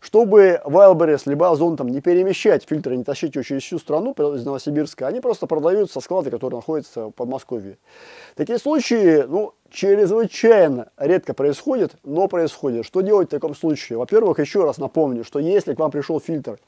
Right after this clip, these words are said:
без нашего фирменного скотча, это не наш фильтр. Не мы его продали, потому что у нас всегда он закачивается обязательно вот таким вот образом. Проверяете, если все нормально, соответствует, то забираете, все пользуетесь, все нормально абсолютно. Если вы, какие-то есть подозрения у вас там по, э,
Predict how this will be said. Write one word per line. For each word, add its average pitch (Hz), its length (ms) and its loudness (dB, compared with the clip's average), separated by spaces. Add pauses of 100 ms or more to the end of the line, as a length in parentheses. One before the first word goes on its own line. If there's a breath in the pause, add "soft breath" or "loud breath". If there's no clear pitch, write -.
(180)
без 147 160 -4
нашего 170 300 -4
фирменного 143 420 0
скотча, 196 380 0
это 135 120 -2
не 170 380 0 (100)
наш 160 440 -2
фильтр. 120 380 -6 (1120)
Не 135 160 -4
мы 180 100 2
его 156 140 6
продали, 123 460 -4 (120)
потому - 160 -18
что 131 100 -8
у 156 40 -4
нас 175 100 -6
всегда 147 200 -2
он 139 100 -4
закачивается 131 500 -4
обязательно 123 340 -6
вот 120 100 -10
таким 131 180 -8
вот 123 100 -10
образом. 113 360 -8 (840 loud breath)
Проверяете, 220 600 8
если 156 120 -2
все 190 160 0
нормально, 233 400 2
соответствует, 175 680 0
то 165 140 -2
забираете, 151 560 0
все 135 180 -4
пользуетесь, 120 540 -2
все 139 160 -6
нормально 127 320 -4
абсолютно. 117 480 -8
Если 180 300 0
вы, 180 300 6
какие-то 147 200 -6
есть 160 140 -2
подозрения 190 500 -2
у 165 60 0
вас 147 140 0
там 135 140 -8
по, 131 320 0
э, 123 560 -6